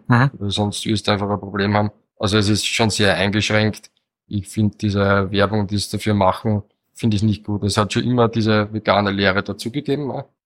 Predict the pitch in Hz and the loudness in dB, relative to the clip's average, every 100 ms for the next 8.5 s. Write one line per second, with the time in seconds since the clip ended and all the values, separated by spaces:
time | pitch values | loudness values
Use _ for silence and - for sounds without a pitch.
0 | _ 120 120 113 - 110 113 - 120 127 | _ 0 2 2 0 -2 -2 0 2 4
1 | 127 123 - 123 120 - 123 135 117 104 | 4 0 -2 -2 -2 0 2 2 2 2
2 | - 107 104 87 92 - 120 123 _ _ | 0 -2 -2 -4 -8 -4 -4 -4 _ _
3 | 107 98 104 95 95 107 104 104 107 104 | -8 -2 2 2 2 0 0 0 0 0
4 | 101 101 98 98 - 95 95 104 104 127 | 0 0 -2 -4 -4 -4 -2 -4 0 2
5 | 120 139 104 104 101 101 101 101 - 101 | 4 4 4 4 4 2 0 -2 -4 -2
6 | 98 - 131 - 127 110 110 107 110 107 | -2 -2 -6 -2 2 4 4 2 0 0
7 | 101 - 110 101 107 101 95 98 98 98 | 0 -2 -2 -2 0 0 2 2 2 0
8 | 120 131 120 110 117 | 2 0 0 -4 -4